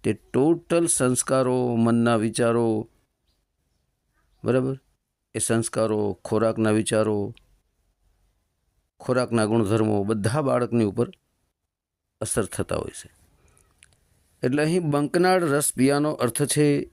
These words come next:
એક તો માતાની નાભીની સાથે જે નાભી જોઈન્ટ છે એને બંકનાળ કીધી. બંક એટલે વાકીનાળ, કારણ કે વાકી છે, બાળક નીચે છે ને માતા ઉપર છે, બરાબર, માતાની નાભી ઉપર છે.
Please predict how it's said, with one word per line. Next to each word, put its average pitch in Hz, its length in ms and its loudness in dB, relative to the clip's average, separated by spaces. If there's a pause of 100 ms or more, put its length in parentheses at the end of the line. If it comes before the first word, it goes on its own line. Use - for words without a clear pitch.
એક 123 220 2
તો 131 140 2 (1500)
માતાની 117 520 0
નાભીની 110 440 0
સાથે 98 360 0
જે 107 140 0
નાભી 92 340 0
જોઈન્ટ 95 320 0
છે - 100 -8
એને 95 120 0
બંકનાળ 82 500 -4
કીધી. 73 260 -8
બંક 110 300 -2
એટલે 107 200 -2
વાકીનાળ, 76 520 -6 (1400)
કારણ 127 160 0
કે 147 140 0
વાકી 131 340 0
છે, 92 160 -2
બાળક 120 360 -2
નીચે 143 300 2
છે 151 120 2
ને 139 80 2
માતા 104 320 0
ઉપર - 220 -6
છે, - 160 -12 (2000)
બરાબર, 131 340 -2
માતાની 113 440 -2
નાભી 101 260 0
ઉપર - 200 -6
છે. - 120 -14